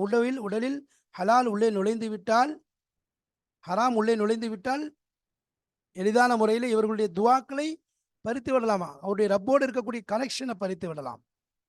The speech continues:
அதனால அதற்குரிய ஏற்பாடுகள் எல்லாம் செய்றாங்க. அதனால் நாம் ரொம்ப ஹலால் சாப்பாட்டு விஷயத்துல, ஹலாலை பேணக்கூடிய விஷயத்தில் ரொம்ப பக்குவமாக இருக்க வேண்டும். அது சம்பந்தமாகத்தான் இன்ஷா அல்லாஹ்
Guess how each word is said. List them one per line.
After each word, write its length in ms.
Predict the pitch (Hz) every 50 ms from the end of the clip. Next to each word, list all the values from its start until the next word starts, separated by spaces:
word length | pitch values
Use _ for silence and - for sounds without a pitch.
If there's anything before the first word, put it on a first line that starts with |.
| _ _ -
அதனால 220 | 175 180 202 233 240 214
அதற்குரிய 440 | 202 214 220 - 262 277 269 233 220
ஏற்பாடுகள் 440 | 220 190 220 208 196 196 190 185 180
எல்லாம் 200 | 190 196 - -
செய்றாங்க. 280 | 165 160 151 135 117 - _ _ _ _ _ _ _ _ _ _ _ _ _ _ _ _
அதனால் 320 | - 165 156 160 190 233 220 196
நாம் 160 | 185 180 170 165 156
ரொம்ப 180 | 180 202 220 220 196 175 156
ஹலால் 280 | - 151 175 175 170 156 -
சாப்பாட்டு 400 | 170 180 175 - 190 180 160 175 165
விஷயத்துல, 360 | 135 - 185 170 156 208 226 277 285 _ - - - _ _ -
ஹலாலை 340 | 170 175 196 208 208 202 190 175 -
பேணக்கூடிய 440 | 185 196 208 202 175 190 170 175 170 165
விஷயத்தில் 380 | - - 202 196 - 262 285 302 _ _ - - _ _ -
ரொம்ப 140 | 175 190 214 196 -
பக்குவமாக 480 | 185 180 - 240 240 233 214 214 208 190 190
இருக்க 180 | 180 175 - 180 170
வேண்டும். 280 | 170 180 190 240 277 277 _ - - _ _ -
அது 100 | 180 202 175 196
சம்பந்தமாகத்தான் 800 | 202 190 185 175 175 170 165 180 180 185 202 190 220 240 240 214
இன்ஷா 240 | 196 165 - 196 180 175
அல்லாஹ் 260 | 175 180 214 240 269